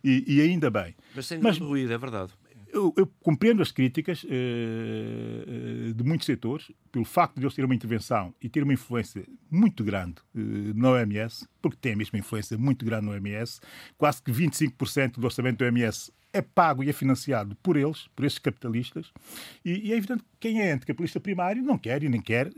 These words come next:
Speaker 1: sequer saber que capitalistas estejam praticamente a tomar conta de uma instituição que deveria ser,
Speaker 2: Jesus credo.
Speaker 1: que deveria ser,
Speaker 2: <laughs>
Speaker 1: deveria ser pública ou de pendor, eh, eminentemente publicista. A verdade é que não há dinheiro.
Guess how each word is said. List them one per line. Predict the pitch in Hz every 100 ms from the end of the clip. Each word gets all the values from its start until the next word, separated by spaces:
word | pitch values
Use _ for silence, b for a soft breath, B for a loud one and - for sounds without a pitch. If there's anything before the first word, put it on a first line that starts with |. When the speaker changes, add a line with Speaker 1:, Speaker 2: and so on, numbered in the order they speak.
| 113
Speaker 1:
sequer | - - 127
saber | - 131 127 151 - B B
que | -
capitalistas | - 151 - 131 151 -
estejam | - 180 185 185
praticamente | - 160 151 165
a |
tomar | 156 175
conta | - 175 185 185
de | 165
uma | 180 180 - b b
instituição | 185 - 156 165 170 190
que | -
deveria | 160 180
ser, | 123
Speaker 2:
Jesus | 170 190 -
credo. | - 127 151
Speaker 1:
que | 160
deveria | 160 190 147
ser, | 139 185 143
Speaker 2:
<laughs> | -
Speaker 1:
deveria | 160 151 185 147
ser | 185 190 - - -
pública | 190 202 208 202 196 -
ou | 175
de | 175 165
pendor, | - 143 156 185 175 b b -
eh, | 139 143 202
eminentemente | 175 175 - 147 165 - -
publicista. | - 156 131 - 120 98 - - - B
A | -
verdade | 180 208
é | 220
que | -
não | 202 190
há | 180 185
dinheiro. | 175 214 160